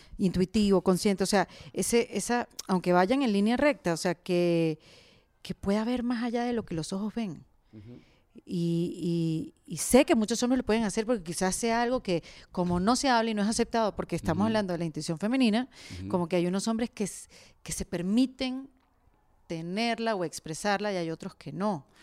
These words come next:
Speaker 2: Sí, o sea, para mí la intu-, para, o sea, para mí la, la, la, la, la intuición, mi, mi, mi experiencia con la intuición es, bueno, si algo, si algo no me, si algo no me suena, no me vibra, pues escucho
Speaker 1: Ujú.
Speaker 2: lo que estoy sintiendo, pues,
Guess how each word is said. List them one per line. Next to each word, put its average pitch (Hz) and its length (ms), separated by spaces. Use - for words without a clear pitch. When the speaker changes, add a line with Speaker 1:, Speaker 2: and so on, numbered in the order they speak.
Speaker 2:
Sí, - 200
o 147 40
sea, 123 160
para 113 180
mí 117 100
la 160 100
intu-, - 140
para, 117 280
o 104 80
sea, 110 140
para 107 160
mí 110 140
la, 160 280
la, 107 380
la, 98 240
la, 101 160
la 101 140
intuición, 117 480
mi, 113 160
mi, 92 440
mi 95 120
experiencia 98 420
con 147 100
la 131 60
intuición 113 460
es, 104 80
bueno, 101 220
si - 200
algo, 85 500
si - 200
algo 87 160
no 113 160
me, 117 340
si - 140
algo 92 120
no 107 60
me 110 100
suena, 113 280
no 104 100
me 92 100
vibra, 104 360
pues 90 160
escucho 87 580
Speaker 1:
Ujú. 156 400
Speaker 2:
lo 92 140
que 92 60
estoy - 120
sintiendo, 85 420
pues, - 300